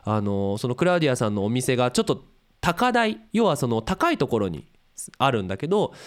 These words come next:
その高いところから低いところまで、もう階段でずっと続いている小さな路地に、右側と左側にほんとね、二キロぐらい続いてんのかな。あの、全部お土産の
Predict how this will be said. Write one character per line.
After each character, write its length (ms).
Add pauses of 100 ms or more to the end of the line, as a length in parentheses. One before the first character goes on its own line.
そ 60
の 60
高 260
い 60
と 100
こ 100
ろ 60
か 120
ら 60
低 260
い 40
と 120
こ 100
ろ 100
ま 140
で、 300 (180)
も 80
う 20
階 240
段 180
で 120
ず 160
っ 60
と 100
続 260
い 80
て 140
い 40
る 260
小 220
さ 160
な 120
路 160
地 120
に、 280
右 240
側 180
と 80
左 300
側 200
に 100
ほ 180
ん 80
と 180
ね、 180 (500)
二 160
キ 180
ロ 120
ぐ 100
ら 120
い 60
続 200
い 60
て 100
ん 40
の 80
か 100
な。 400
あ 120
の、 120
全 280
部 80
お 80
土 120
産 220
の 380